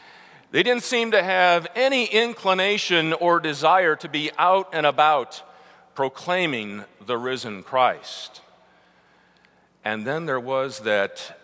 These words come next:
infamous question that the disciples asked Jesus just ten days earlier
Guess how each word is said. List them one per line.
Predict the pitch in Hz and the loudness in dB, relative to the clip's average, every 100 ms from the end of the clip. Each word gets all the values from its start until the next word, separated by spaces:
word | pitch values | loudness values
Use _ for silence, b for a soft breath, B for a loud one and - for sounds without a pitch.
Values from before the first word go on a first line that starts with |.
| - | -10
infamous | 143 151 156 139 139 - | -10 -10 -12 -10 -8 -10
question | - 104 92 - 78 73 _ _ b b b b | -4 -4 -4 -14 -18 -20 _ _ b b b b
that | 104 | -6
the | 127 | -6
disciples | 117 - 151 156 147 139 123 156 | -8 0 2 2 -2 -10 -8 0
asked | 139 156 - | 2 2 -2
Jesus | 135 139 135 151 143 | -12 -10 -6 -8 -8
just | 127 120 - | -8 -8 -10
ten | - 160 170 165 | -10 -8 -8 -6
days | 160 156 147 | -6 -6 -8
earlier | 147 135 151 160 175 | -8 -6 -4 -4 -4